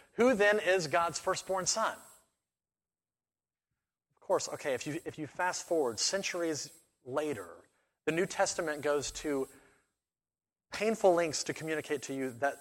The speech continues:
Jesus Christ is God's firstborn son. The opening passages in the book of Matthew are all about quoting Old Testament passages saying, "Jesus is the Son,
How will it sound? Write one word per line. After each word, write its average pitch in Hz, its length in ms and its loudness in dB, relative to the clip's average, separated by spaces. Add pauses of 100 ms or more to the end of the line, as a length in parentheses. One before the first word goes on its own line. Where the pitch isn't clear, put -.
(140)
Jesus 170 400 0
Christ 160 500 -6
is 175 280 0
God's 160 320 0
firstborn 160 440 -4
son. 151 280 -4 (560)
The 170 160 2
opening 208 420 6
passages 170 520 0
in 160 100 -2
the 147 60 -4
book 156 180 0
of 139 100 -4
Matthew 143 400 -4
are 135 140 -2 (120)
all 196 340 8
about 170 340 2
quoting 175 420 2
Old 180 260 2
Testament 165 400 0
passages 143 400 -4
saying, 151 280 -4 (480)
"Jesus 180 360 2
is 180 140 0
the 156 80 -4
Son, 127 400 -2